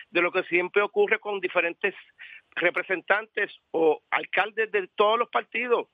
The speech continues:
Una compañía privada que se ofrece para ayudar a las comunidades, como yo mismo yo hago en las ferias de servicio,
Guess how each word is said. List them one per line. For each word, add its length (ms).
Una 240
compañía 480
privada 420
que 160
se 140
ofrece 440
para 600
ayudar 360
a 40
las 120
comunidades, 580
como 240
yo 100
mismo 240
yo 220
hago 320
en 120
las 140
ferias 240
de 120
servicio, 500